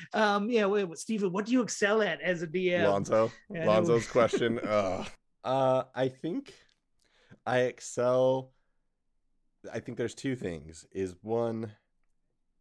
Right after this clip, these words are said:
Speaker 2: I mean, a lot of what we talked about is creating space for people to feel confident and comfortable in telling the stories they wanna tell. Um, and two, I think I'm really good at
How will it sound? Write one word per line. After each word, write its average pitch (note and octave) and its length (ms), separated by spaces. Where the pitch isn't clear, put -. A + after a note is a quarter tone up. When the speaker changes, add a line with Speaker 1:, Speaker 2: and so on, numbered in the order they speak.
Speaker 2:
I G#2+ 60
mean, B2 140
a A#2+ 40
lot C3+ 200
of A2 60
what G2+ 120
we F#2+ 80
talked F#2+ 260
about E2+ 160
is E2 120
creating A2+ 480
space G2 300
for F#2 140
people F2+ 320
to F2+ 60
feel F2 220
confident D#2+ 560
and E2+ 160
comfortable E2 500
in D#2+ 60
telling D#2+ 340
the D#2 80
stories D#2+ 340
they D#2 80
wanna D2+ 240
tell. - 380
Um, F2 560
and G2 200
two, G2+ 640
I A2 100
think - 380
I'm G3 180
really C#3 440
good A2+ 200
at A2+ 160